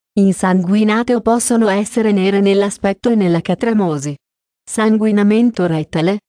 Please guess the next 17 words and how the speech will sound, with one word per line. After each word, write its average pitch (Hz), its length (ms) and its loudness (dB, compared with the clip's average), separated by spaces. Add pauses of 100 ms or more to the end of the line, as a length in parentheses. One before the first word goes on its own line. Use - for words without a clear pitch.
(140)
un 202 80 2
altro 185 340 -2
sintomo, 185 600 -2 (200)
può 214 180 0
manifestarsi 208 920 -2
come 220 220 0
una 185 180 0
macchia 208 440 0
o 220 120 4
una 226 180 2
striscia 226 500 -2
di 170 120 -2
sangue 226 500 0
rosso 202 320 -2
sulla 180 340 -2
carta 190 360 -4
igienica, 160 680 -2